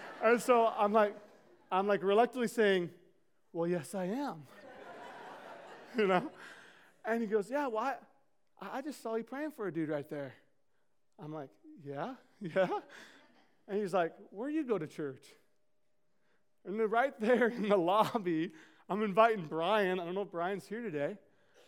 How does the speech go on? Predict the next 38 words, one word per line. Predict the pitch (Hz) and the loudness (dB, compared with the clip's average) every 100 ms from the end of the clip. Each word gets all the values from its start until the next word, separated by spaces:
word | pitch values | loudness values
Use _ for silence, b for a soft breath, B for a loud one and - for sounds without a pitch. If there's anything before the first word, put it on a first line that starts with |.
| b b | b b
I'm | 196 | -6
like, | 214 208 | -6 -6
"Brian, | 247 254 247 | -8 -8 -6
man, | 254 240 | -6 -6
thanks | 294 285 | -6 -6
for | - 185 135 _ _ | -6 -6 -6 _ _
keeping | - 196 170 | -12 -8 -8
this | 165 | -10
place | - 185 165 | -8 -6 -6
safe. | - 190 190 190 180 | -8 -8 -4 -4 -6
And, | 151 147 | -14 -12
dude, | 196 208 | -10 -10
if | 208 | -10
you | 262 | -10
ever | 220 180 | -6 -6
wanna | 156 | -8
come | 131 180 190 180 | -10 -10 -8 -6
to | |
our | 185 | -8
church | 180 190 185 180 - _ _ _ _ _ _ _ | -8 -6 -6 -8 -20 _ _ _ _ _ _ _
Sunday, | - 185 202 208 202 | -12 -8 -4 -4 -4
we've | 160 | -6
got | 139 | -8
services, | - 190 180 196 170 | -8 -8 -8 -10 -12
lo-, | 143 175 185 | -6 -6 -4
love | 180 185 | -4 -4
to | 151 | -6
have | 135 127 | -8 -10
you, | 131 | -12
man." | 131 127 - _ _ _ _ _ _ _ _ _ _ _ _ _ _ _ _ _ _ _ _ _ _ | -16 -16 -18 _ _ _ _ _ _ _ _ _ _ _ _ _ _ _ _ _ _ _ _ _ _
See, | 220 | 2
I | |
don't | 285 277 | 2 4
tell | 247 277 | 4 6
you | |
these | 247 180 | 4 -2
stories | - 226 208 302 - 175 | -4 2 4 4 2 -2
because | 190 208 196 - | 4 6 6 2